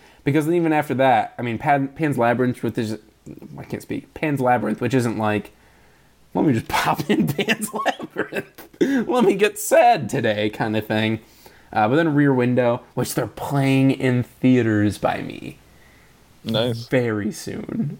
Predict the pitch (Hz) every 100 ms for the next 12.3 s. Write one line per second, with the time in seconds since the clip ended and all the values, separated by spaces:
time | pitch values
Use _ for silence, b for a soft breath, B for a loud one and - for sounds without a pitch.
0 | - - 117 139 - - - 156 - -
1 | - - - - - - - - - -
2 | - - 85 - - - - - 73 -
3 | - B B B 135 135 131 127 123 120
4 | 131 - - 170 - 160 110 120 120 120
5 | 120 123 123 - - 226 214 - 196 -
6 | - 190 - 185 - - - - - 117
7 | 107 92 101 107 117 107 127 - - 135
8 | - - 110 131 131 170 147 139 220 190
9 | 180 196 196 160 - 151 - 160 123 -
10 | 202 - - - - 170 175 196 196 139
11 | 135 233 320 370 381 381 311 - 220 139
12 | 196 104 123